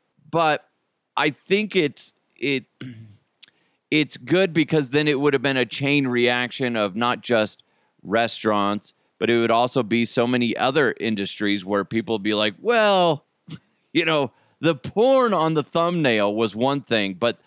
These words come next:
the porn I actually got, mm, no, much different, much different. Now I'm in therapy," <laughs> you know? Uh, maybe not to that extreme,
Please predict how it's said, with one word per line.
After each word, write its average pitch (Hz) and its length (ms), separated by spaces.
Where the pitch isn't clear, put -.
the 151 80
porn 233 400
I 170 160
actually 147 500
got, 131 440
mm, 120 320
no, 113 400
much 135 580
different, - 460
much 156 360
different. 196 340
Now 214 300
I'm 165 200
in 202 160
therapy," 220 720
<laughs> 127 420
you 131 260
know? 175 320
Uh, 170 280
maybe 214 320
not 165 260
to 143 120
that 135 240
extreme, 123 600